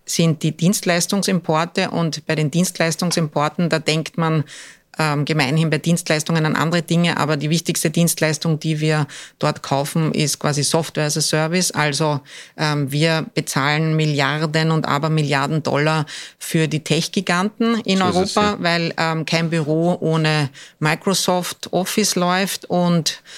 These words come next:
Speaker 1: ähm, jeder von uns Produkte von Meta oder Alphabet,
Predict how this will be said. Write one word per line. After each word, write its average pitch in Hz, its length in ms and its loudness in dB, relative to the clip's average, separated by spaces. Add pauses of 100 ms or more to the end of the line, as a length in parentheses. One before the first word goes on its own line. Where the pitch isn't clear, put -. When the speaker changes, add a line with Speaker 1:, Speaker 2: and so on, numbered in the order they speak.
(220)
Speaker 1:
ähm, 160 340 0
jeder 170 220 2
von 180 140 0
uns 170 260 2
Produkte 165 540 -2
von 160 240 0
Meta 165 540 0
oder 151 280 0
Alphabet, 175 720 -2